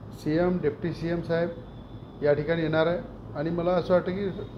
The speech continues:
अ, सिने अभिनेतामध्ये मोठ्या प्रमाणात अनेकांची entry तिथे होईल. अनेक लोक तिथे अमरावतीच्या जनतेसोबत मोठ्या प्रमाणात enjoyment करतील आणि दहीहंडीच्या रूपामध्ये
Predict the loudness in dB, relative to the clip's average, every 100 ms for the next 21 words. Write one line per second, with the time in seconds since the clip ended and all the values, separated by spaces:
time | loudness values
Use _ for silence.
0 | -2 2 4 4 0 0 4 4 4 2
1 | 4 4 4 6 4 2 -8 -12 -12 -12
2 | -6 -2 6 8 8 6 6 4 4 2
3 | -10 -10 -2 4 4 4 2 2 -2 -2
4 | -2 -2 0 0 2 4 6 6 8 6
5 | 6 -4 -12 -12 -14 -14 -14 -6 0 2
6 | 2 0 0 -2 -2 0 2 0 -4 -8
7 | -6 -2 8 8 8 0 2 2 2 -2
8 | 0 2 0 0 -2 0 0 0 2 0
9 | 0 -6 -14 -16 -14 -14 -6 -2 4 6
10 | 6 6 4 6 4 4 -6 -12 -14 -10
11 | 0 2 6 6 6 2 4 4 4 4
12 | 4 6 6 4